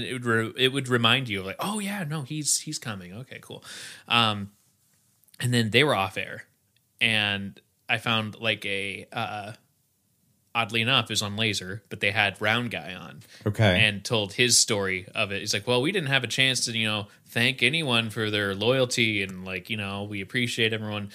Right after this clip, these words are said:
Speaker 1: reaching out to us." And he said, like, "Yeah, it was like, uh, well, how long does the morning show last?" Like, "Oh, you know, it's, like, ten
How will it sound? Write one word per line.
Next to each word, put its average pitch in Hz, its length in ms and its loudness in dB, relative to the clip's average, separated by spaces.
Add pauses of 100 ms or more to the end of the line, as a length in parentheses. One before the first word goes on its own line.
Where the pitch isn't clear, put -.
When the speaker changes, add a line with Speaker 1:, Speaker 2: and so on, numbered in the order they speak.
(280)
Speaker 1:
reaching 113 280 -2
out 107 200 0
to 104 120 -4
us." 92 240 0
And 92 300 -8
he 104 160 -8
said, 98 340 -2
like, 92 220 -6 (300)
"Yeah, 147 320 2
it 104 180 0
was 110 180 2
like, 101 360 0
uh, 98 340 0
well, 117 80 2
how 175 140 6
long 165 180 6
does 139 220 2
the 127 80 0
morning 139 240 2
show 107 240 0
last?" 90 320 -4
Like, 107 120 -2 (280)
"Oh, 247 160 2
you 190 140 6
know, 139 260 4
it's, 147 200 2
like, 123 460 2
ten 127 480 0